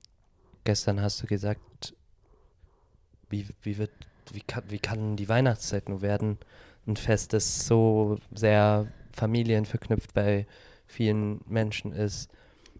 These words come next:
wo auch ihr Geburtstag reinfällt. Ähm,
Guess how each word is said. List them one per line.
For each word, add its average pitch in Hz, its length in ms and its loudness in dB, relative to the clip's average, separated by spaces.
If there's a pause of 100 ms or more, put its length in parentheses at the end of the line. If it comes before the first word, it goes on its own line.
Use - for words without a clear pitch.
(1400)
wo 101 680 2 (400)
auch 104 200 -2
ihr 104 180 -2
Geburtstag 110 600 -2
reinfällt. 110 800 -2 (640)
Ähm, 104 640 -2